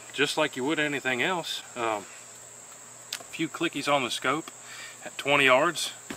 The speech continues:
we got it dead on that heart target. Um, went back to thirty, same thing, we're hitting forty, same thing. Even back there at fifty yards,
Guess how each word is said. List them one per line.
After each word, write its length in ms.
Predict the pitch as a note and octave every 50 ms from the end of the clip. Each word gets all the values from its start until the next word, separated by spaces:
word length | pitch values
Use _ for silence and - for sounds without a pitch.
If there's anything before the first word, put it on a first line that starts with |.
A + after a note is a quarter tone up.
| - -
we 80 | A#2 G#2+
got 220 | A2+ A#2+ B2+ A#2+
it 140 | A#2 G#2+ -
dead 200 | A#2 A#2+ B2+ B2+
on 220 | B2+ C3 C3 C3
that 160 | B2+ C3 B2+
heart 260 | - A#2+ B2 C#3+ C#3 -
target. 340 | - B2 A#2+ B2+ C3+ E3 - - - - - - - - - - -
Um, 300 | A#2+ A2 G#2+ G#2 G2+ F2+ - - - - - - - - - - - - -
went 120 | B2 C3
back 200 | A#2+ B2+ B2+ - -
to 60 | -
thirty, 380 | - - - C3+ D3 D#3+ F3 - - - - -
same 320 | - - C3 B2+ B2+ B2
thing, 320 | - - B2+ C3 D3+ D#3+
we're 160 | D3+ C#3 B2 G#2+
hitting 320 | A2 C#3+ D3+ D3 D#3+ D#3+
forty, 840 | - - - - - - - - - - - C3+ C#3 D3 D3 D#3
same 340 | D3 - - C#3 C#3 C#3+ C#3+
thing. 360 | - - C3+ C#3 D#3 E3+ F3 - - - - - - - - - - -
Even 280 | D#3 F#3 F3 F3 D#3+
back 280 | C#3 D3+ E3 F3 E3+ -
there 140 | - E3+ C#3+
at 100 | B2 A2
fifty 420 | - - D3 F3 - - - G3
yards, 640 | F#3+ F#3+ G3+ G3 D#3 C3 C3+ E3 - - - -